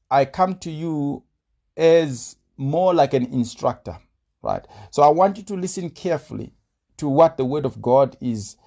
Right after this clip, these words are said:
saying regarding the, uh, um, concept of confession of his word. Now, I'm one person who does not like to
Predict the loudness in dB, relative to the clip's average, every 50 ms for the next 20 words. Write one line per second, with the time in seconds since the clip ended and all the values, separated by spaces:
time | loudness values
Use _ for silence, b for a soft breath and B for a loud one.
0 | _ _ _ -8 -2 0 2 2 2 2 2 2 0 0 -2 -2 0 2 2 4
1 | 4 2 0 -2 -2 -4 -8 _ _ _ -12 -8 -4 -2 -2 0 -2 -4 -6 -12
2 | _ _ _ _ _ _ _ -4 0 2 4 4 4 2 2 0 -2 -4 -6 -8
3 | -10 _ -8 -4 -2 0 0 0 -2 -4 -4 -6 -6 -6 -8 -10 _ _ -2 0
4 | 0 0 0 -2 -6 -8 -8 -8 -10 -12 -12 -14 _ -6 -6 -6 -6 -8 -12 -14
5 | -8 -4 -2 -2 -2 0 -2 -2 -2 -2 -4 -4 -6 -6 -4 -4 -6 -6 -6 -6
6 | -10 -14 _ _ _ _ B B B B B B B B -10 B B 4 4 4
7 | 4 0 -4 _ _ _ _ -2 -2 0 0 0 0 0 0 -2 -4 -4 -4 -4
8 | -4 -6 -4 0 2 2 2 2 0 -4 -6 -4 -2 0 0 0 0 -2 -6 -10
9 | -6 -4 -2 -2 -2 -4 -6